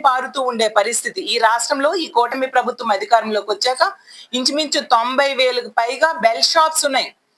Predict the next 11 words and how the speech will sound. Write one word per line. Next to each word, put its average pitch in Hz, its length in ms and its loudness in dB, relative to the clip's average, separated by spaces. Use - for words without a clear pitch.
అందువల్ల 285 500 2
స్టూ-, 269 500 0
స్కూల్ 302 400 0
స్టూడెంట్స్ 320 520 0
కూడా 269 200 4
మద్యం 277 440 0
తాగి 277 340 2
కొందరు 262 340 0
స్కూల్స్కి 269 520 -2
వెళ్తూ 233 260 -2
ఉన్నారు. 190 360 -2